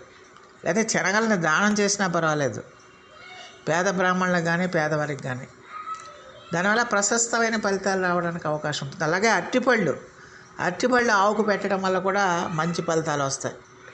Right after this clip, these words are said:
అలాగే మీరు ఎక్కడికి వెళ్ళినా సరే ఈ రోజున మీరు పసుపు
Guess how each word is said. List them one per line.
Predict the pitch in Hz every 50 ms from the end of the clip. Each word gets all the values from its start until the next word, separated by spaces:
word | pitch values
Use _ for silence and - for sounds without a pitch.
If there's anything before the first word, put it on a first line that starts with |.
| - - - - - - - - - - - - -
అలాగే | - 151 190 208 226
మీరు | 226 226 220 196 185
ఎక్కడికి | 165 160 - 220 214 233 220 226
వెళ్ళినా | 226 226 226 226 226
సరే | - - 226 220 226 233 240 240 247 247 - - - - - - - - - - - - - - - - - - - - - - -
ఈ | 165 180 208 214
రోజున | 226 233 247 247 254 247 220 208 202 202 208 208
మీరు | 202 208 208 190 185 180 175 175 175 - -
పసుపు | 175 185 180 - 247 226 233 262 277 277 254 -